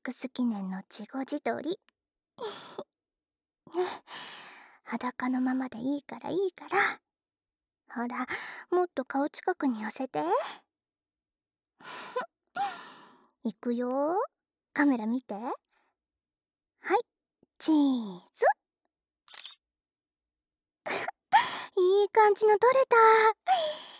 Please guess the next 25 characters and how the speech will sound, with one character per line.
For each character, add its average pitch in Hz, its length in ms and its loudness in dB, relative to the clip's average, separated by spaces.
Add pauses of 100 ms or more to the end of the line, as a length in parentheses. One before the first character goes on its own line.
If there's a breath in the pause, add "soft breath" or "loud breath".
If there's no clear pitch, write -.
(380 loud breath)
あ 277 40 2
り 302 140 6
が 254 140 -2
と - 140 -4
う。 - 100 -4 (380)
大 302 220 4
事 302 120 -2
に 262 120 6
す - 140 -4
る 233 100 -2
ね。 285 120 -2 (2250 loud breath)
ほ 254 160 -4
ら、 294 180 -2 (440)
サ - 220 -2
ラ 226 140 -2
写 185 160 -12
真 285 240 -2
写 453 220 0
り 427 60 0
も 254 120 0
い 233 60 -2
い 294 40 -2
で 440 60 -2 (120)
し 508 120 -4
ょ。 415 40 4